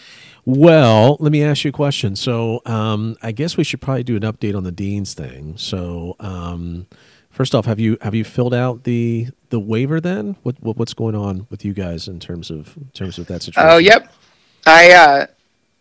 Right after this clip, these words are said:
Speaker 2: they, they're recommending you fill it out and send it in before your settlement date was due.
Speaker 1: Mm-hmm.
Speaker 2: I sent it in pretty quickly. Um, I will say
Speaker 1: You mean to
Speaker 2: I
Speaker 1: tell
Speaker 2: was
Speaker 1: me that you
Speaker 2: there.
Speaker 1: didn't find, you didn't find fifty thousand dollars in your bed?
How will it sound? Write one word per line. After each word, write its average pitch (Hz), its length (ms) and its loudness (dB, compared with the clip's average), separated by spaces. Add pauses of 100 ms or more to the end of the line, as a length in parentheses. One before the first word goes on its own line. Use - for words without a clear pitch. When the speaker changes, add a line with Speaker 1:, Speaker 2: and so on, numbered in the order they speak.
(140)
Speaker 2:
they, 175 220 2
they're 202 160 2
recommending 233 420 0
you 180 100 -6
fill 180 220 -2
it 170 80 -2
out 151 220 2
and 147 100 -12
send 151 160 -8
it 147 60 -8
in 147 100 -8
before 143 280 -4
your 139 120 -2
settlement 135 440 -4
date 131 200 -4
was 135 160 -10
due. 147 240 -4 (220)
Speaker 1:
Mm-hmm. 95 200 -10
Speaker 2:
I 151 160 8
sent 151 240 -2
it 147 80 -4
in 143 160 -2
pretty 143 180 -8
quickly. 170 440 -8 (800)
Um, 139 360 -8
I 151 100 2
will 165 180 0
say 160 600 0 (140)
Speaker 1:
You 135 100 -2
mean 170 120 6
to 175 120 4
Speaker 2:
I - 20 4
Speaker 1:
tell 151 80 4
Speaker 2:
was 180 60 2
Speaker 1:
me 190 60 6
that 175 180 6
you - 80 4
Speaker 2:
there. 156 100 6
Speaker 1:
didn't 170 140 -2
find, 170 380 0
you 131 80 0
didn't 165 180 0
find 170 260 -2
fifty 170 220 -6
thousand 156 340 -2
dollars 147 320 0
in 151 80 -6
your 135 80 0
bed? 143 260 -2